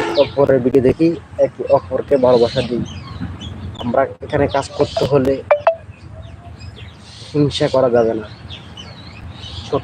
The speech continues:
বড় সবাই ভিডিও দেখতে হবে, এমনকি সবাইকে ভালোবাসা দিতে হবে। আপনি একটা ভিডিও ছাড়বেন, আপনাকে কেউ যদি ভালোবাসা না দেয়,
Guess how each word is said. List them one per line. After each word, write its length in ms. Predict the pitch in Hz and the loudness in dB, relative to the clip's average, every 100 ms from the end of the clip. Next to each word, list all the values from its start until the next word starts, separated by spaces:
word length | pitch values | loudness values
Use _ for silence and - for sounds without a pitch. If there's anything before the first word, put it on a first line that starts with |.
| 151 | 4
বড় 120 | 135 135 143 | 4 4 2
সবাই 280 | 127 127 135 131 | 4 6 4 4
ভিডিও 180 | 123 120 | 4 4
দেখতে 200 | 117 - 127 | 2 0 0
হবে, 220 | 117 - - - - - - - - - - - - 127 | -2 -4 -14 -16 -16 -10 -10 -10 -16 -16 -18 -18 -4 0
এমনকি 300 | 123 135 151 143 | 2 2 0 0
সবাইকে 320 | 139 131 127 131 | 2 2 4 6
ভালোবাসা 300 | 123 113 110 110 | 6 4 2 -2
দিতে 120 | - | -4
হবে। 140 | 104 107 - - - - 113 | -6 -8 -12 -18 -18 -10 -8
আপনি 160 | - 127 | 0 2
একটা 140 | - 143 | 4 2
ভিডিও 200 | 139 143 | 4 4
ছাড়বেন, 280 | 135 123 127 123 | 2 2 2 2
আপনাকে 300 | 120 131 - 127 - | 0 -4 -4 -8 2
কেউ 120 | 139 131 | 2 4
যদি 120 | 127 123 | 4 4
ভালোবাসা 320 | 123 127 139 139 | 6 4 2 2
না 40 | 120 | 4
দেয়, 160 | 113 | 2